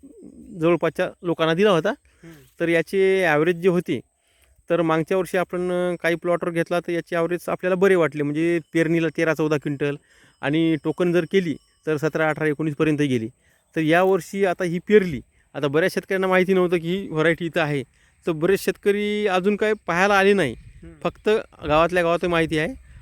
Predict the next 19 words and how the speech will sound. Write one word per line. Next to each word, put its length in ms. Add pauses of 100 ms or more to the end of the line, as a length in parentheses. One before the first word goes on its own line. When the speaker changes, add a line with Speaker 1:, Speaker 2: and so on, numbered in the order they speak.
(180)
Speaker 1:
आणि 420
एवढी 260
जबरदस्त 420
व्हरायटी 340
आहे 140
की 140
बस 240
शेंड्यापर्यंत 460
शेंगा 240
भरल्या, 480
चार 160
चार, 200
तीन 140
तीन 140
दाण्याच्या. 320
आणि 140
घोस 280
बघा 220
तुम्ही, 220